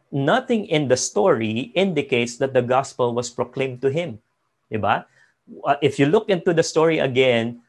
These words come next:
Jesus said very few things to, to Saul. Sinabi niya lang, "Why are you persecuting me? Go to the city." Y-, yun lang sinabi ni Jesus.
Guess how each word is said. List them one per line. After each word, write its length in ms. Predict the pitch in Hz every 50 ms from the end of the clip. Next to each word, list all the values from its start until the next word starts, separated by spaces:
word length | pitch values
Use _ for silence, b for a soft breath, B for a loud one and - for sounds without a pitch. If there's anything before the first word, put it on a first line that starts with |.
| _ - 123
Jesus 440 | 117 127 190 233 233 - 208 208 -
said 260 | 196 175 160 131 113
very 240 | 160 180 226 247 220
few 260 | - - 208 220 190
things 360 | - - 202 214 196 - -
to, 160 | - 180 160 - - - -
to 80 | 156
Saul. 520 | 151 - - 190 202 226 180 120 98 - _ _ _ _ _ _ _ _ _ _ _ _ _ _ _ _ _ _ _ _ _
Sinabi 480 | - - 190 190 185 185 185 175 185 190
niya 100 | 190 190
lang, 300 | 190 185 180 180 160 151 -
"Why 240 | - 135 170 202 208
are 80 | 214 220
you 140 | 220 214 208
persecuting 720 | 214 202 190 190 - 185 - 185 180 185 190 185 175 170
me? 420 | 175 180 180 185 190 185 190 - _ - 131 123
Go 180 | 151 180 190
to 140 | 190 190 170
the 140 | 147 156 147
city." 500 | - - 180 160 - - 117 98 - _ _ _ _ _ _ _ _ _ _
Y-, 160 | - 127 147 156
yun 160 | 175 175 190
lang 80 | 202
sinabi 360 | 196 - 196 175 175 165 170 160
ni 40 |
Jesus. 560 | 147 139 139 135 120 - 101 - _ - -